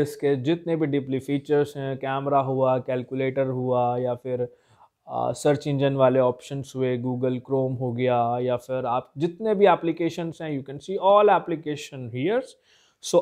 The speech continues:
आप ये वाला जो मोड है ये चेंज भी कर सकते हो, जैसे आपके फ़ोन में होगा कि एक ही डिस्प्ले पे छः फीच-,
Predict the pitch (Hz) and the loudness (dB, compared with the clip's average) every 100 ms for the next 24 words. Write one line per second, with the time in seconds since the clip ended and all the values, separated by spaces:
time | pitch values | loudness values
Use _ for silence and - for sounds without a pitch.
0 | - 180 196 147 139 208 240 220 185 165 | 8 8 8 4 6 8 10 8 6 4
1 | 143 143 156 143 - 120 135 160 160 160 | 2 2 2 0 -4 -10 -6 -4 -4 -8
2 | 143 151 135 131 131 117 - 113 - 147 | -10 -8 -8 -4 -4 -4 -8 -14 -6 -4
3 | 151 156 147 147 147 143 131 131 135 151 | -2 -2 0 2 0 -2 -4 -4 -2 0
4 | 139 - 131 127 123 - 143 147 151 151 | -2 -4 -8 -6 -8 -6 -4 -4 -4 -4
5 | 135 | -8